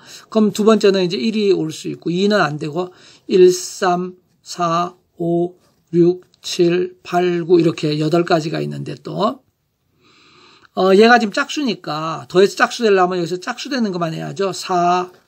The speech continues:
육, 팔. 그 이, 사, 이, 육, 이, 팔. 세 가지밖에 없네. 그렇죠? 자, 요 앞엔 네 가지였는데 이건 세 가지네.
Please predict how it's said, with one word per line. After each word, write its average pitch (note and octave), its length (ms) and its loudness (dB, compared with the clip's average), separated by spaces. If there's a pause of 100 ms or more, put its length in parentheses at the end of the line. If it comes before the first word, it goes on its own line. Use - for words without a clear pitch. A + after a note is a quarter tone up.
(320)
육, F3 360 4 (440)
팔. C#3 260 -14 (840)
그 E3+ 100 -4
이, E3+ 140 2
사, F#3+ 380 2
이, F3 180 -2
육, F#3 220 2
이, C3+ 80 -10
팔. C3+ 240 -18
세 G#3 220 -6
가지밖에 E3+ 480 -8
없네. C#3 200 -12
그렇죠? G#3 420 -8 (720)
자, - 300 -16
요 E3 120 4
앞엔 E3+ 260 2
네 D#3 160 2
가지였는데 E3 540 2
이건 D#3+ 120 -4
세 F3+ 180 -8
가지네. D3+ 520 -12